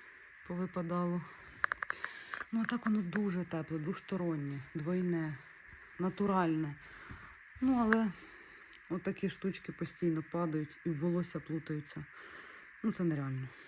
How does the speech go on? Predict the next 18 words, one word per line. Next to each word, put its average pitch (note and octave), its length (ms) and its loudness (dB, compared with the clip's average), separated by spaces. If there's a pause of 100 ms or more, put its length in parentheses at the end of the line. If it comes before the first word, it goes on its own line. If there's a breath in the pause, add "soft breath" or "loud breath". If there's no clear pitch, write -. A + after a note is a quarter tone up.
(160 loud breath)
коротше. - 300 0 (1300 loud breath)
Ось - 80 -2
така C#3+ 220 -8
штучка. - 480 -8 (640 loud breath)
Це E3+ 180 -2 (140)
і F3+ 60 2
то A3 300 4
я F#3 120 4
вже D#3 220 0
зжала. C#3+ 580 0 (760 loud breath)
Бачите? G3+ 380 0 (540)
Воно F#3 160 8
і G3 60 12
з G3 120 -2
пилом, G3+ 500 8 (560 loud breath)
і G3 80 4
з D3+ 100 4
ворсом, F3 560 4